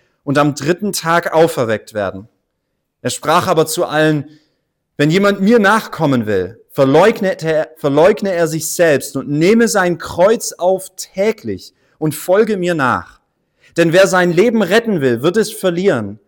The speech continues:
Wer aber sein Leben verliert um meinetwillen, der wird es retten. Denn was wird es einem Menschen nützen, wenn er die ganze Welt gewönne, sich selbst aber verlöre oder einbüßte?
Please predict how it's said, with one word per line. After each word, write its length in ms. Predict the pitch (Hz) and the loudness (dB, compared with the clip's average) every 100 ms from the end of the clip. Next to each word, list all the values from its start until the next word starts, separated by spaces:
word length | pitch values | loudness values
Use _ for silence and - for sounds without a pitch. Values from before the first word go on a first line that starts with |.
| _ _ _ _ | _ _ _ _
Wer 160 | 143 160 | 0 2
aber 160 | 175 170 | 2 2
sein 240 | 175 170 | 2 0
Leben 340 | 160 208 220 | 2 2 2
verliert 440 | 214 190 180 196 190 | 0 -2 0 0 0
um 160 | 165 | -4
meinetwillen, 720 | 156 226 240 165 120 113 107 104 - | -4 -2 0 -2 -4 -6 -6 -8 -4
der 220 | 156 180 | 0 0
wird 140 | 165 | -2
es 220 | 139 - 123 | -8 -8 -8
retten. 300 | 120 98 - _ _ _ _ _ _ _ _ _ - | -8 -12 -20 _ _ _ _ _ _ _ _ _ -2
Denn 140 | 160 | 2
was 240 | 180 185 196 | 2 2 0
wird 100 | 233 | 0
es 140 | 226 | 0
einem 260 | 214 214 190 | 0 0 2
Menschen 380 | 247 233 220 | 0 0 -2
nützen, 400 | 226 - - 147 | -2 -4 -6 -2
wenn 100 | 123 | 0
er 100 | 127 | 0
die 120 | 123 127 | -2 -2
ganze 460 | 160 202 185 127 | -2 -2 -4 0
Welt 360 | 139 220 247 - | 2 4 2 0
gewönne, 540 | 180 147 170 127 110 _ _ | 0 2 2 0 -2 _ _
sich 320 | - 143 - | -6 -6 -4
selbst 480 | - 196 233 - - | 0 4 2 0 -4
aber 220 | 156 156 | 0 0
verlöre 580 | - 151 135 175 202 170 | 0 -2 2 4 4 2
oder 260 | 143 147 - | 0 -2 0
einbüßte? 840 | 143 147 110 101 - - 87 | 0 0 -2 -6 -8 -12 -14